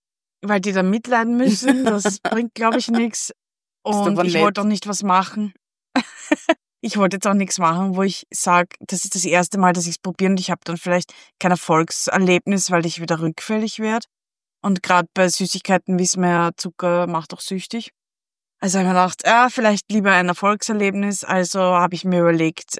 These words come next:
Speaker 1: äh, Konsumfasten.
Speaker 2: Mhm.
Speaker 1: Das heißt aber weiterhin natürlich Lebensmittel kaufen oder das, was man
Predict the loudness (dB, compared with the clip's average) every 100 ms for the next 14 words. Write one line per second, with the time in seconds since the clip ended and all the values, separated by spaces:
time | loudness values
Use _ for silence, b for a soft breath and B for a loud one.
0 | _ -4 -4 -2 -2 -2 -2 0 2 0
1 | -6 _ _ 0 2 2 -6 -4 -6 _
2 | _ _ _ -10 -8 -6 -4 -6 _ _
3 | _ _ _ _ _ _ _ _ -2 0
4 | 2 2 2 -4 -2 0 2 2 2 2
5 | 0 0 -2 -2 -2 -4 -2 -2 0 -2
6 | -4 -8 -6 0 0 2 -2 0 -2 -4
7 | -4